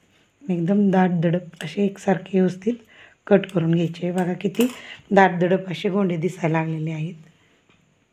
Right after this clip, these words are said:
एकदम छान. आता मी सगळे असेच बांधून घेत आहे. हे बघा, मी पेशवाई पद्धतीची ही स-, पेशवाई साडी आहे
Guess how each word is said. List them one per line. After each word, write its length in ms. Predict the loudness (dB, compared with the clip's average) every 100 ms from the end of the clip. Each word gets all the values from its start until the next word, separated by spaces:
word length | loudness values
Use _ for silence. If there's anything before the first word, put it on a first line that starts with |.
| -16 -12 -4
एकदम 380 | -2 0 -2 -2
छान. 160 | 0 0
आता 240 | 0 0
मी 180 | -2 -2 -6 -20 -20 _
सगळे 220 | 4 4
असेच 280 | 4 2 2
बांधून 320 | 4 4 2 -2
घेत 300 | -4 -8 -12
आहे. 120 | -18 -20 _ _ _ -20 -20 _ -14
हे 60 | -2
बघा, 300 | 0 2 2
मी 120 | 0
पेशवाई 520 | 2 4 4 4 2
पद्धतीची 920 | 4 0 2 0 -2 -4 -4 -8 0 2
ही 180 | 4 4
स-, 140 | 2 -2
पेशवाई 840 | 6 6 6 6 6 8 4 -2
साडी 380 | 4 6 8 6
आहे 300 | 4 0